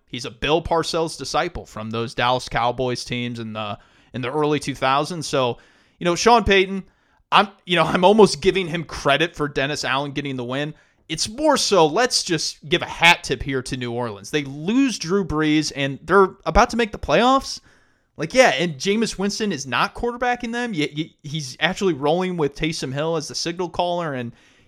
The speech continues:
you know, they're competing in games. They won two weeks in a row now. Like, yeah, th-, this is big-time stuff. And for, for Tampa Bay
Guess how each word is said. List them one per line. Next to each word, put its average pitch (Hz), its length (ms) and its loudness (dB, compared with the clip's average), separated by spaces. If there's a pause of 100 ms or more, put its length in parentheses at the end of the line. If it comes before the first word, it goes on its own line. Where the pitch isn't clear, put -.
you 123 80 -6
know, 139 140 2
they're 123 220 -6 (180)
competing 180 460 0
in 160 100 -2
games. 160 560 0
They 135 100 0
won 151 500 2 (120)
two 185 160 -2
weeks 220 220 0
in 214 60 -6
a 220 40 -2
row 214 380 2
now. 226 320 -2 (440)
Like, 139 140 -2
yeah, 156 220 6
th-, 185 220 4
this 196 200 4
is 202 140 -2
big-time 175 500 0
stuff. 160 380 4
And 131 260 -4
for, 170 180 -8
for 196 160 -4
Tampa 254 380 0
Bay 151 640 4